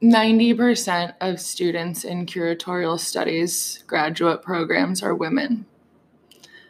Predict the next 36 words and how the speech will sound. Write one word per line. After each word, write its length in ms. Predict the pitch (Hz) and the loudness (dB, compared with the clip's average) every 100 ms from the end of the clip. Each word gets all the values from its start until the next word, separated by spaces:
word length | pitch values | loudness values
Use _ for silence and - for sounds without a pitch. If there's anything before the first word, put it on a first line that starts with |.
| - | -2
Out 220 | 196 180 | 0 2
in 40 | 196 | 0
the 60 | 180 | 2
world, 540 | 208 247 190 165 208 | 6 6 6 2 2
ninety 320 | 196 175 180 | 0 0 -2
percent 580 | 185 185 180 - 269 - - | -4 -4 -6 -4 -4 -6 -8
of 180 | 185 185 | -8 -6
curators 600 | - 101 95 98 98 - - | -2 -2 0 -4 -6 -10 -4
are 120 | 175 | -2
men. 340 | 180 - - - _ _ _ _ _ - _ _ | -2 -4 -8 -16 _ _ _ _ _ -20 _ _
So 560 | - - 185 160 160 - | -12 -6 0 2 2 0
we 140 | 196 | -2
can 220 | 185 185 | -2 -2
draw 580 | 185 185 180 165 185 175 - _ _ | 2 2 4 4 2 -2 -12 _ _
the 80 | 160 | -14
conclusion 880 | - 175 - 240 220 190 196 196 190 | -8 -6 4 8 8 6 0 -2 -4
that 180 | - 202 | -2 0
you 120 | 190 190 | 0 0
don't 280 | 185 175 | 0 0
need 240 | 185 202 185 | -2 -4 -4
to 100 | 180 | -8
go 240 | 180 175 | -4 -4
to 460 | 170 - 175 175 175 _ _ _ _ _ _ _ _ | -4 -4 -2 0 -2 _ _ _ _ _ _ _ _
art 260 | - 247 - | 2 4 4
school 400 | - - 175 175 | 0 4 4 4
to 140 | 175 | 2
be 120 | 180 170 | 0 0
a 60 | |
curator, 480 | 170 - 175 165 170 | 0 -2 0 2 2
you 140 | 165 165 | 0 -2
just 220 | 160 170 | -6 -6
need 140 | 175 | -8
to 60 | 170 | -8
be 140 | 165 | -4
a 60 | 160 | -2
man. 500 | 165 165 - - | -2 -4 -6 -6